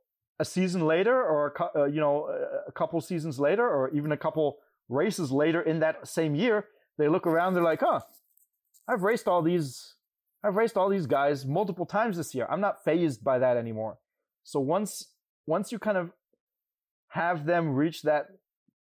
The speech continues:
level of kind of maturity within the sport, I feel like that's when they're at their most dangerous and at their best. And I've seen this over and over again. This happens with a lot of athletes. And it happens as you level up. If you're a junior athlete,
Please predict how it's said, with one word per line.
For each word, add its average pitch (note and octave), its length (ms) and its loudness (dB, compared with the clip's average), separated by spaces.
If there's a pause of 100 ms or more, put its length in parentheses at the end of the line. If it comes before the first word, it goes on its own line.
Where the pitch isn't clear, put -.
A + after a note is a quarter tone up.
(480)
level D3+ 380 2
of D3+ 160 -2
kind C#3+ 160 -2
of C3 80 -2
maturity D#3+ 440 0
within F3 300 0
the C3+ 80 0
sport, F#3+ 340 -2
I D#3 60 0
feel D3+ 180 -2
like C#3+ 160 -2
that's D3 260 -2
when D3 140 -4
they're C#3 160 2
at C3 120 -2
their A#2+ 300 -2 (500)
most B2+ 240 -4
dangerous B2+ 420 -2
and A#2+ 60 -8
at A#2 100 -8
their G#2+ 120 -8
best. - 360 -10 (1300)
And C3+ 100 -2
I've C3+ 100 0
seen G3+ 180 0
this F3 180 -2
over F3 240 2
and E3 80 2
over D#3 160 2
again. A#2+ 180 -2
This A2+ 140 -8
happens C#3 320 -2
with C#3 100 -6
a C3 40 -4
lot C#3 180 2
of C3 100 0
athletes. A#2+ 460 -8 (480)
And C#3 140 -2
it - 20 -2
happens E3 340 0
as D3+ 140 0
you D3 120 0
level D3+ 320 2
up. F3+ 200 0
If - 140 -8
you're D3 120 4
a B2 60 0
junior E3+ 340 0
athlete, D3 480 0